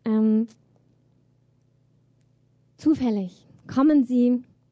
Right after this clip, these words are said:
zurück in das Land und sie kamen nach Bethlehem zu Beginn der Gerstenernte.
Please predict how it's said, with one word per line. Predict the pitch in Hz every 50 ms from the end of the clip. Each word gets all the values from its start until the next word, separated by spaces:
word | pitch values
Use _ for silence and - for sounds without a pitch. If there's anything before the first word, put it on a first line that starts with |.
| _ _ _
zurück | - - 226 214 269 339 339 - - _ _ _ _ _ _ _ _ _ _ _ _ _ _ _ _ _ _ _ _ _ -
in | 233 220 240 254
das | 269 269 -
Land | 254 220 226 226 233 240 - _ _ _ _ _ _ _ _ _ _ _ -
und | 233 233 226
sie | 233 240
kamen | - - 254 277 302 320 320
nach | 285 269 -
Bethlehem | - 247 247 247 262 233 214 226 220
zu | - 226 202
Beginn | 202 220 196 - 254 262 269
der | 247 233 220
Gerstenernte. | 214 202 202 196 - - - - - - - 208 - 220